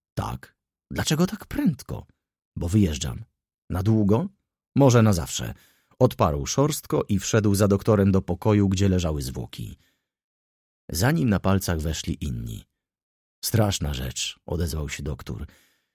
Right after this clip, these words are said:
"Ci giną, wy wyjeżdżacie. Któż tu w końcu zostanie?" "My", odpowiedzieli jednogłośnie Maruszewicz i Szlangbaum.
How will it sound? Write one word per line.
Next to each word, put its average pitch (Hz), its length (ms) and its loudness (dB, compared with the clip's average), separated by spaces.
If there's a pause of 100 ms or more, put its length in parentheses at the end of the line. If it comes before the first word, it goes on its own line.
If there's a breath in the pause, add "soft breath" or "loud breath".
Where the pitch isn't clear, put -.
(260)
"Ci 139 240 2
giną, 110 440 6
wy 101 180 4
wyjeżdżacie. 92 920 2 (1400)
Któż - 360 0
tu 160 140 -2
w - 60 -12
końcu 127 380 2
zostanie?" 95 680 0 (720)
"My", 87 460 0 (340)
odpowiedzieli 101 720 2
jednogłośnie 92 640 2
Maruszewicz 90 800 0
i 98 80 0
Szlangbaum. 58 640 -8